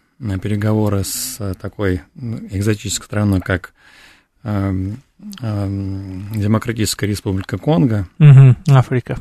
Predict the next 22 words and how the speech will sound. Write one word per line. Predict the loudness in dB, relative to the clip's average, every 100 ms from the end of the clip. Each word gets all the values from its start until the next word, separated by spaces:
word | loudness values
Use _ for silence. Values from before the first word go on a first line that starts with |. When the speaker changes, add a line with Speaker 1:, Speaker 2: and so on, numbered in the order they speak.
| -10
Speaker 1:
Да, | -6 -2 0
и | 0 2 2
мы | 2 2 0
приглашали | 0 0 0 -2 -2 -2 0
именно | 0 0 -2 -4 -12 -20 -20 -6
франкоязычного, | 0 2 2 0 0 -2 -2 -2 0 -2 -6 _ _ -12
э, | -8 -6 -6 -8
переводчика, | -6 -2 0 -2 -6 -4 -6 -6 _ _ _ _ _ _ _ _ -8
э, | -4 -2 -2
говорили | 0 4 6 6 4
с | 2 2
ними | 4 4
по-французски | 0 -6 -4 -4 -4 -8 -10 -14 -20 -20 _ _ _ _ _
и | -10 -4 -2 -2 -2 -4 -6
устанавливали | -2 2 4 4 2
контакты. | -2 -2 -2 -4 -2 -2 -2 _ _ _ _ _ _ _
Все | -6 -4
это | -2
было | 0 2
организовано | 2 2 2 2 2
через | 0 -6 -4
посольство, | -6 -2 0 0 -2 -4 -4